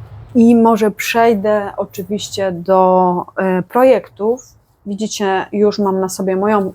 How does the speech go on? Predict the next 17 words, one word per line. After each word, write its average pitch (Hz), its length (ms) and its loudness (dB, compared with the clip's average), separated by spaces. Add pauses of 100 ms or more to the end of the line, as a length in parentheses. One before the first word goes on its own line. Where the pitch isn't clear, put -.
bluzeczkę 196 800 -2 (560)
ukończoną 196 840 -2
z, 180 400 -2
w-, - 400 -12
e, 180 520 0
z 175 480 -2
włóczki, 190 920 -2 (100)
e, 175 380 -4
kokonki. 226 800 -2 (500)
Jest 196 360 -4
to 185 320 -2 (580)
trzynitkowa, 185 880 -2 (960)
trzynitkowy 208 540 0
kokonek, 240 560 -2
bawełna 190 580 0
plus 202 240 -6
akryl, 220 500 0